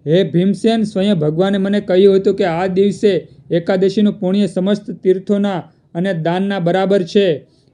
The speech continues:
એક દિવસ નિર્જળા રહેવાથી મનુષ્યના બધા પાપોમાંથી મુક્તિ મળે છે. જે મનુષ્ય નિર્જળા એકાદશીનું વ્રત કરે છે તેને મૃત્યુ સમયે યમદૂતો દેખાતા નથી.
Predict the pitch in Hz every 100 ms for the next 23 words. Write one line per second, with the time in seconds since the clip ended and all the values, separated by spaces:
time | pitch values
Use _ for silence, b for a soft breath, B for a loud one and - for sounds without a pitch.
0 | - 185 196 180 202 202 202 165 180 165
1 | 190 202 170 175 196 196 196 160 180 196
2 | 202 196 160 160 185 196 180 170 208 190
3 | 190 202 165 160 - 190 190 196 190 196
4 | 151 - b - - 123 170 202 185 202
5 | 202 214 175 170 165 185 196 180 180 196
6 | 185 185 202 202 165 180 - 185 190 190
7 | 196 160 b b _ 180 190 175 160 165
8 | 202 196 185 196 180 170 185 185 202 180
9 | 175 175 190 190 170 170 190 160